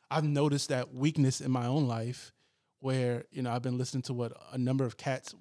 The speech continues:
another du-, num-, num-, num-, num-, a number of what dudes have to say, but I've been totally turned off to, um, this other perspective. Um, and I just don't wanna do that anymore.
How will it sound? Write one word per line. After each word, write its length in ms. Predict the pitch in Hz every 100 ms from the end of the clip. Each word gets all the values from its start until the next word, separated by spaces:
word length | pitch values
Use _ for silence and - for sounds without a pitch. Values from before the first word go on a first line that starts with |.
| 143
another 260 | 147 156 139
du-, 160 | 131 160
num-, 160 | 151 160
num-, 200 | 170 160
num-, 260 | 165 160 - -
num-, 240 | 160 151 -
a 60 | 139
number 200 | 160 170
of 60 | 143
what 140 | 127
dudes 200 | 139 139
have 100 | 135
to 80 | 131
say, 300 | 123 117 123 _ _ _ _ _ _ _ _ _
but 80 | 143
I've 100 | 139
been 200 | 135 131 -
totally 260 | 156 151
turned 240 | 135 147 131
off 240 | 120 120
to, 400 | - 127 117 113 110 _ _ _ _ _ _ _ _ _ _ _ _ _
um, 100 | 123
this 120 | 120
other 160 | 131 120
perspective. 500 | 117 - 110 - 135 _ _ _ _ _ _
Um, 280 | 120 117 104 -
and 100 | 120
I 60 |
just 160 | 110 -
don't 180 | 127 117
wanna 120 | 113
do 160 | 110 120
that 120 | 110
anymore. 400 | 107 110 110 117